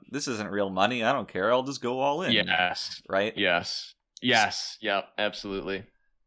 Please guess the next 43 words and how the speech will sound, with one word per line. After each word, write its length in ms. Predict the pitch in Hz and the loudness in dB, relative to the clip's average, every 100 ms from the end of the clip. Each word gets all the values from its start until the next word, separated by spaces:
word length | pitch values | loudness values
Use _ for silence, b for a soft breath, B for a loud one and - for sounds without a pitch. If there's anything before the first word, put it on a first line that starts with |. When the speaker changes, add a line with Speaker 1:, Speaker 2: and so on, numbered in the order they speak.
| _ _ - | _ _ -4
Speaker 1:
And 400 | 107 107 107 117 | -2 0 0 4
neither 380 | 123 143 160 147 | 4 4 0 -4
of 100 | 123 | -2
those 220 | 123 113 | -2 -2
two 160 | - 123 | -4 -4
people 340 | 120 113 107 | -4 -2 -4
can 160 | - 98 | -4 -4
really 220 | 104 98 | -2 0
have 160 | 95 | 0
fun 260 | - 101 98 | 0 0 0
with 140 | 90 | -4
one 160 | 90 85 | -8 -10
another. 400 | 82 82 76 - _ _ _ - | -10 -14 -14 -18 _ _ _ -16
E-, 200 | - 71 - | -10 -6 0
everyone 580 | 113 110 - 113 90 | 2 2 0 2 2
Speaker 2:
Yeah. 420 | 80 73 95 107 104 | 2 -2 -2 -4 -4
Speaker 1:
involved 440 | 95 101 92 90 | -2 -2 -2 0
has 200 | 90 - | -2 -4
to 100 | 90 | -8
be 100 | 90 | -8
on 120 | 87 | -8
the 60 | 85 | -8
same 300 | - 87 87 | -10 -10 -8
level. 320 | 85 80 - _ _ _ _ - | -10 -12 -20 _ _ _ _ -8
Speaker 2:
You 120 | 110 | -2
need 160 | 117 131 | 0 2
to 60 | 135 | 2
have 140 | 123 | 0
the 60 | 110 | -2
same 280 | - 110 107 | 0 -2 0
kind 200 | 110 104 | 0 0
of 40 | |
competitive 500 | 98 90 101 92 85 | -2 -4 -2 -2 -4
spirit 640 | - - _ - 87 82 80 - | -8 -10 _ -4 -2 -2 -6 -12
if, 320 | - 85 - - | -14 -14 -12 -10
if 140 | - - - | -10 -12 -16
you 140 | - 104 | -6 -2
don't 140 | 95 | 0
have 140 | 92 92 | 0 0
anything 320 | 87 90 90 | 0 -2 -6
to 80 | 87 | -4
really 220 | 85 80 | -4 -4
lose. 440 | 82 82 80 - | -4 -4 -6 -10